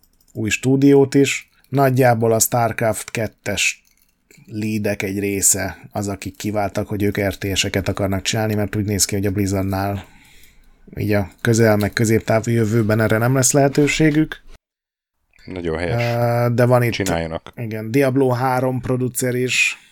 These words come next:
Speaker 1: és gyakorlatilag most a Tencent-től kaptak egy nagy zsák pénzt arra, hogy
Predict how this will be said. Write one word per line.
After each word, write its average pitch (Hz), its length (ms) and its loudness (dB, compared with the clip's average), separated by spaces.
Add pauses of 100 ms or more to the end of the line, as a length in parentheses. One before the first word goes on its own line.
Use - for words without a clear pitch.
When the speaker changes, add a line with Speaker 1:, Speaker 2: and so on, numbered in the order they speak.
(600)
Speaker 1:
és 151 120 -2
gyakorlatilag 151 440 2
most 131 140 -4
a 117 40 -12
Tencent-től 117 540 -2
kaptak 117 340 -4
egy 113 60 -2
nagy 113 160 -2
zsák 107 200 -4
pénzt 110 280 -4
arra, 120 180 2
hogy 107 220 -4